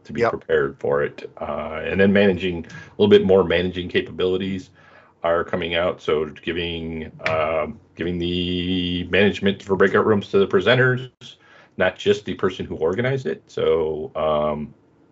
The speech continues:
Speaker 1: you can, you can actually have people help you do it. So
Speaker 2: Right,
Speaker 1: before,
Speaker 2: right.
Speaker 1: when you were doing the meeting, if you, you had to organize it, you had to do all that. Now a little bit more delegation,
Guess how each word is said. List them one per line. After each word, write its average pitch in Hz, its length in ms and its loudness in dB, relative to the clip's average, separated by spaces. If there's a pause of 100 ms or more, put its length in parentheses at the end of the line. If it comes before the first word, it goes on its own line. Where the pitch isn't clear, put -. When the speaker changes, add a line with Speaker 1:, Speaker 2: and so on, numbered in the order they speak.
(320)
Speaker 1:
you 92 160 -6
can, 87 340 0
you 90 80 -10
can 95 100 0
actually 85 300 0
have 87 360 -2
people 92 320 -8
help - 220 2
you 73 80 -8
do 64 160 -14
it. - 100 -20 (220)
So 64 500 -10
Speaker 2:
Right, 117 220 2
Speaker 1:
before, 101 200 -4
Speaker 2:
right. 101 360 4
Speaker 1:
when 87 80 -14 (100)
you 85 60 -16
were 82 80 -4
doing 80 180 0
the 78 60 -8
meeting, 76 280 -8
if 76 140 -10
you, 85 240 -6
you 90 180 2
had 92 120 6
to 80 60 2
organize 80 340 2
it, 78 100 -10
you 87 100 -6
had 80 120 -4
to 73 60 -12
do 76 180 -10
all 76 140 -2
that. 73 220 -4
Now 78 160 -4
a - 40 -2
little 76 140 0
bit 69 140 -6
more 76 180 -6
delegation, 71 760 -6